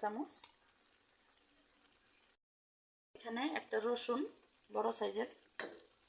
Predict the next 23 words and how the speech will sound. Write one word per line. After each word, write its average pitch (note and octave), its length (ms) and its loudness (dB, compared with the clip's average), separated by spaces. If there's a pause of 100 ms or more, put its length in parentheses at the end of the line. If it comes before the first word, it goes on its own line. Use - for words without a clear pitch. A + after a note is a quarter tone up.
(500)
আর F#3 180 -12
কোয়ার্টার G#3+ 460 2
কাপ A3 160 0 (800)
সরিষা, A2+ 400 -4 (120)
দুই A3 120 -2 (100)
পদের G#3 260 -4 (400)
কালো G3+ 200 0 (100)
সরিষা, G#3 300 -6 (100)
সাদা G3 260 -4
সরিষা, G3 340 -4 (1500)
এটা - 220 -8
আমি G#3 180 -8
ধুয়ে A3 240 0 (120)
ভিজায় G#3+ 360 -2
রেখে A3 240 -6 (800)
ব্লেন্ডার G3+ 420 -4
করে G3+ 240 -4
নিয়েছি G3+ 280 -4 (160)
রসুনের F#3+ 400 -8
সাথে, - 200 -8 (1200)
সেটা G3+ 280 -6
দিয়ে G3+ 200 -2
দিলাম। G3 220 -4